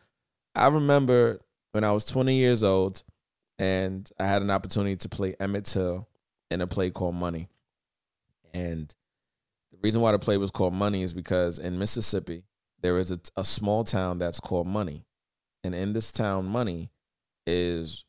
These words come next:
uh, where part, uh, parts of the incident, um, supposedly happened with Emmett Till and Carolyn Bryant, who accused Emmett Till that whether it was, uh, approaching her or whistling at her, uh, we don't even fucking know,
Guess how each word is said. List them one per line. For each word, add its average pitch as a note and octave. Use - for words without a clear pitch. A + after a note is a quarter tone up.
uh, D#2
where F2+
part, G2
uh, -
parts G2
of F#2
the F2+
incident, F#2+
um, F2
supposedly F2+
happened F2+
with E2+
Emmett F#2
Till F2
and E2+
Carolyn D#2+
Bryant, E2
who F2
accused F#2+
Emmett E2+
Till F2+
that D#2
whether F#2+
it F#2+
was, F2
uh, D#2+
approaching G#2+
her G#2
or E2+
whistling F2+
at D#2+
her, F#2
uh, -
we G2+
don't G2
even E2
fucking D#2+
know, D#2